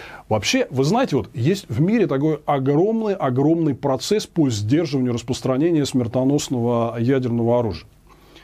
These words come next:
Есть договор о нераспространении ядерного оружия, да? И вот есть, например, карта стран, которые отказались от ядерных программ или ядерного оружия, которое у них фактически было под контролем.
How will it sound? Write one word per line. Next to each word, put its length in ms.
Есть 320
договор 420
о 40
нераспространении 800
ядерного 480
оружия, 320
да? 140
И 100
вот 260
есть, 380
например, 420
карта 500
стран, 460
которые 420
отказались 1000
от 180
ядерных 440
программ 500
или 220
ядерного 720
оружия, 420
которое 340
у 40
них 160
фактически 720
было 340
под 220
контролем. 540